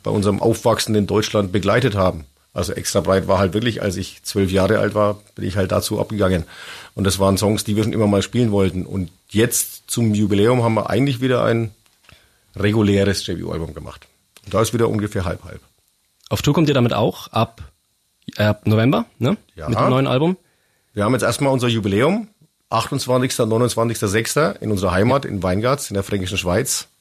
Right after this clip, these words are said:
Speaker 1: in der Nähe von Forchheim. Da feiern wir ein riesen dreißig Jahre J B O Geburtstagsfest mit ganz tollen Bands, die nicht nur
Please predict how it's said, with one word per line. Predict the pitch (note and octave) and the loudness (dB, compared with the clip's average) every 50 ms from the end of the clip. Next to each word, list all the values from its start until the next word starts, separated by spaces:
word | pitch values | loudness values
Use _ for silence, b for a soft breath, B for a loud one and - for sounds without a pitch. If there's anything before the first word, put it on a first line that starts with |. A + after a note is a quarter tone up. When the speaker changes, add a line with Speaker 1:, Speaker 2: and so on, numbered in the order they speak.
| _ _ _ | _ _ _
Speaker 1:
in | F#2+ F#2 | -2 2
der | G2+ G#2+ | 2 2
Nähe | G#2+ | 2
von | - G#2 F2+ | 2 0 -2
Forchheim. | - - G2+ A2+ B2 B2+ C#3+ D#3+ F#3 B B B B B B B B B | 0 0 0 2 2 0 0 0 -2 B B B B B B B B B
Da | - - | -10 -6
feiern | - - G#2+ A#2+ B2+ A#2 | -2 2 2 4 4 4
wir | A2+ A2+ G#2+ | 4 4 2
ein | G#2 G2+ G2+ | 2 2 0
riesen | G2+ C3+ D3+ C#3+ D3 C3+ | 0 -2 -2 -2 -4 -2
dreißig | A#2+ A#2 A#2 A#2+ A#2 A#2 | 0 2 2 2 2 0
Jahre | A2+ A2+ G#2+ A2 | 0 2 2 2
J | G#2 G#2 A2+ G2+ | 0 -2 -4 -2
B | G2+ | -2
O | G#2 | -4
Geburtstagsfest | G2+ F#2+ G2 A2 - - A#2+ G#2+ - - A2+ A2 - - - | -4 -4 -4 -4 -2 -2 -2 -2 0 -2 -2 -2 -2 -4 -4
mit | G2+ G2 - - - - - | -4 -4 -4 -6 -12 -6 -2
ganz | G#2+ G2+ A#2 A2 - - - - - | -2 -2 0 -2 -4 -6 -6 -8 -6
tollen | - A#2 G#2+ G#2+ A2 A2 G#2+ F#2+ | -2 0 2 2 2 2 0 0
Bands, | A2 G#2 G#2 A2+ A#2 - - - - | 2 2 2 2 0 -2 -4 -8 -6
die | - G#2 G#2 G2+ | -6 -4 -2 0
nicht | G#2 A2+ B2 - - - | 0 0 -2 -4 -6 -2
nur | A#2+ A#2 A#2 A#2 A2 A2 G#2+ G2+ | 0 2 4 4 4 2 2 -2